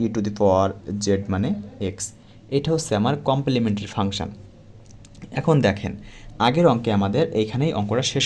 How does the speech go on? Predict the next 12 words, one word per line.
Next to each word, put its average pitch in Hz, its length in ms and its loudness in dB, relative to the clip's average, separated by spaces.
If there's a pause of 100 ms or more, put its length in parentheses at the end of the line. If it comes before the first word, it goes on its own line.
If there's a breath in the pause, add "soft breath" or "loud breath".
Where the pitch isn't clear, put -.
হয়ে 95 140 2
গেছে, - 200 -8 (520 loud breath)
আর 107 80 0 (140)
এই 156 140 8
অঙ্কে 160 160 -2 (100)
আমাদের 101 220 2 (120)
এখন 151 160 -2 (120)
একটা 107 240 -4
পার্ট 123 160 0 (120)
আছে। - 180 -10 (720 loud breath)
যদি 143 220 2 (120)
কোনো 123 140 0